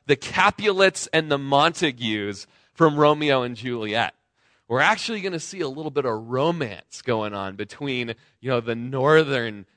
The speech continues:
kingdom and the southern kingdom, even though it's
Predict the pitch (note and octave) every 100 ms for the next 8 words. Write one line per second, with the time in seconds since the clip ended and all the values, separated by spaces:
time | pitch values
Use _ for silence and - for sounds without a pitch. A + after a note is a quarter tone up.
0 | _ - C#3+ B2+ A2+ G#2 G#2 A2+ G#2+ -
1 | C#3+ D3+ D3+ B2+ A#2 A2+ G2 F#2 F2+ F2
2 | F2+ _ G#2+ A#2 B2+ B2 B2+ G#2 -